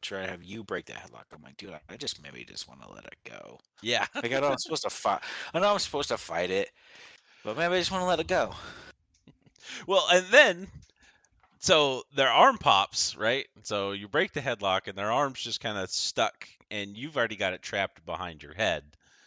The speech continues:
Speaker 2: and
Speaker 1: Mm-hmm.
Speaker 2: shoulder, so it's like, "Oh, hey, this is a free arm bar."
Speaker 1: Yeah, the
Speaker 2: So
Speaker 1: head, the shoulders.
Speaker 2: <laughs>
Speaker 1: Not the knees and toes, just the
Speaker 2: No.
Speaker 1: head and shoulders.
Speaker 2: You get the head and shoulder, and then you, then you release your, uh,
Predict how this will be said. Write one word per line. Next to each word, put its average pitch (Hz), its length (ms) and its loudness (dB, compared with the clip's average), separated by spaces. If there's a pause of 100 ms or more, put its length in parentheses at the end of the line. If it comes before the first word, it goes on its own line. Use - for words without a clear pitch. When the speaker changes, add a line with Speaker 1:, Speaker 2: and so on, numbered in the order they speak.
(320)
Speaker 2:
and - 140 -8
Speaker 1:
Mm-hmm. - 20 -4
Speaker 2:
shoulder, 123 540 4
so 87 640 -4
it's 92 280 -10
like, 90 200 -2
"Oh, 127 200 6
hey, 139 200 0
this 143 220 -8
is 110 100 -6
a 90 80 -2
free 113 300 -4
arm 139 260 2
bar." 80 320 -6 (960)
Speaker 1:
Yeah, 98 400 -8
the - 100 -14
Speaker 2:
So 113 320 0
Speaker 1:
head, 127 140 -4
the 110 60 -12
shoulders. 113 500 -4 (240)
Speaker 2:
<laughs> 202 60 -2 (160)
Speaker 1:
Not 185 220 0
the 170 80 -4
knees 185 240 -2
and 165 120 -14
toes, 117 400 0
just 123 320 2
the 92 60 0
Speaker 2:
No. - 20 -8
Speaker 1:
head 120 180 -10
and 110 100 -16
shoulders. 87 260 -12
Speaker 2:
You 131 140 -8
get 151 160 0
the 160 100 -2
head 165 140 0
and 143 100 -8
shoulder, 127 360 2
and 131 160 0
then 202 180 0
you, 175 420 -4 (640)
then 175 400 2
you 143 200 -4
release 151 520 -4
your, 147 360 0
uh, 95 340 2